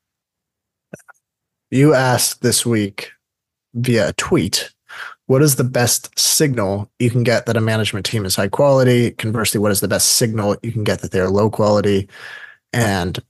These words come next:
there's a lot of good answers. Most of them, basically, high quality was around honesty, hitting, stating targets and hitting them, um, being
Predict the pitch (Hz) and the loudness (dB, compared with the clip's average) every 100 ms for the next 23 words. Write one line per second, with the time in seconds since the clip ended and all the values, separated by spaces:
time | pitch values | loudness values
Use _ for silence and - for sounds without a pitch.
0 | _ 127 135 135 147 120 110 107 104 87 | _ 0 4 4 2 2 2 0 0 0
1 | 87 - - _ _ 117 120 117 123 107 | -2 -4 -10 _ _ 0 2 2 0 0
2 | 98 107 101 - 107 98 92 87 - 120 | 0 0 0 -2 0 0 0 -2 -2 -2
3 | 113 123 113 107 104 98 92 92 90 87 | 0 2 2 2 2 0 0 0 0 0
4 | 92 90 87 - _ _ _ _ _ _ | -2 -4 -8 -12 _ _ _ _ _ _
5 | _ _ _ _ _ _ - - - - | _ _ _ _ _ _ -10 -8 -10 -4
6 | 90 104 107 - 107 101 101 110 - _ | -2 0 0 0 0 0 0 -2 -8 _
7 | _ _ _ _ _ _ _ _ _ _ | _ _ _ _ _ _ _ _ _ _
8 | - _ _ _ - 120 110 101 - _ | -20 _ _ _ -2 0 0 -4 -8 _
9 | _ _ _ - - - 120 120 110 110 | _ _ _ -2 -2 2 2 2 2 2
10 | 104 107 - 80 - 104 107 101 98 95 | 2 0 -2 -4 -2 0 0 0 -2 -2
11 | 92 - _ - - _ _ _ - 73 | -6 -10 _ -20 -20 _ _ _ -8 -6
12 | 82 76 65 - _ _ _ _ _ _ | -4 -4 -6 -10 _ _ _ _ _ _
13 | _ _ _ _ _ _ _ - 123 104 | _ _ _ _ _ _ _ 2 2 2